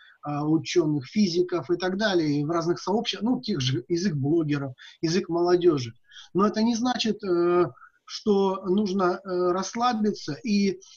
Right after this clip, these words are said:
м, скажем так, это пути-, пу-, пустить на самотек. Это,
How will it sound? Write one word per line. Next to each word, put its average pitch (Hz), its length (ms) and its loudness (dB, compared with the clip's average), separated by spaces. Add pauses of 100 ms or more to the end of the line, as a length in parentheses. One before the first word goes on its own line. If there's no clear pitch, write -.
(220)
м, 165 340 -6
скажем 185 360 -4
так, 180 220 -8
это - 260 -6
пути-, 214 440 -4 (120)
пу-, 202 200 -4 (200)
пустить 208 340 -4
на 180 120 -2
самотек. 196 600 -4 (380)
Это, 220 400 -4